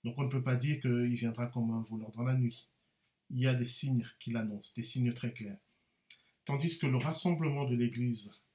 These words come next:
l'enlèvement de l'Église, ne sera précédé d'aucun signe cosmique ni, ni universel. Ça sera un événement inattendu qui est prévu de toute date par le Seigneur.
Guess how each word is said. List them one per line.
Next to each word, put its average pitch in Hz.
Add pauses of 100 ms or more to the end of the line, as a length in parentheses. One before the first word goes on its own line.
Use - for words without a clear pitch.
(180)
l'enlèvement 127
de 110
l'Église, 123 (1120)
ne 123
sera 143
précédé 139
d'aucun 123
signe 127 (100)
cosmique 123
ni, 120 (300)
ni 131
universel. 117 (1120)
Ça -
sera 127
un 139
événement 123 (260)
inattendu 127 (840)
qui 131
est 127
prévu 127
de 127
toute 120
date 113
par 107
le 101
Seigneur. 101